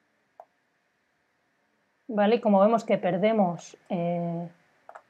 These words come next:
perdemos la legibilidad, pues igual aquí podemos llevarlo a, aquí en el fill lo podemos llevar a blanco.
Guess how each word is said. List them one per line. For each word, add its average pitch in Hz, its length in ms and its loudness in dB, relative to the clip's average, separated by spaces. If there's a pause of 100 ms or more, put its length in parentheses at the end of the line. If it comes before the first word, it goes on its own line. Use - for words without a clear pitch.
(220)
perdemos 196 340 4
la 220 80 6
legibilidad, 202 840 2
pues 202 200 -8
igual 180 240 -2
aquí 180 280 0
podemos 190 680 0
llevarlo 185 540 2
a, 202 260 2 (160)
aquí 202 220 -2
en 185 80 2
el 180 120 0
fill 214 440 -2
lo 214 120 -6
podemos 190 300 -2
llevar 180 240 2
a 185 140 4
blanco. 175 560 -6